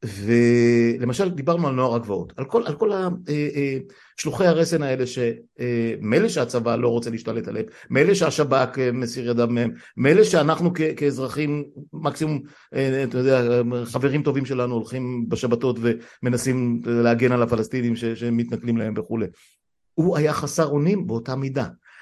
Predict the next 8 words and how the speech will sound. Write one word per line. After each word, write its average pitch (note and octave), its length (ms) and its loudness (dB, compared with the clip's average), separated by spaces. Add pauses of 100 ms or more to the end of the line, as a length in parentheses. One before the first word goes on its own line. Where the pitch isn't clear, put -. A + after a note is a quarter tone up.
עכשיו, A#2+ 300 -2 (300)
אה, A2+ 180 -2
אתה B2+ 120 -6
דיברת A#2+ 380 -2
על C3+ 100 0
זה A#2+ 160 0
ש-, A#2+ 160 -8
אה, A2 640 2